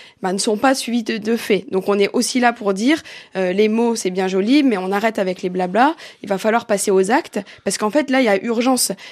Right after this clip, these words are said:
Euh, Oxfam est présent sur place et publie des rapports pour documenter les inégalités,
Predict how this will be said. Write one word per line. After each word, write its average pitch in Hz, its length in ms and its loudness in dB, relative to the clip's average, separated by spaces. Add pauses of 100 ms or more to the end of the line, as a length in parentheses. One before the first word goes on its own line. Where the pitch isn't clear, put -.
(120)
Euh, 196 140 -2
Oxfam 233 560 0 (160)
est 202 240 2 (240)
présent 220 440 0
sur 196 260 -4
place 214 320 2
et 190 80 -4
publie 240 320 0
des 208 100 0
rapports 208 340 -2
pour 190 200 -4
documenter 226 520 0
les 190 140 -4
inégalités, 190 600 -2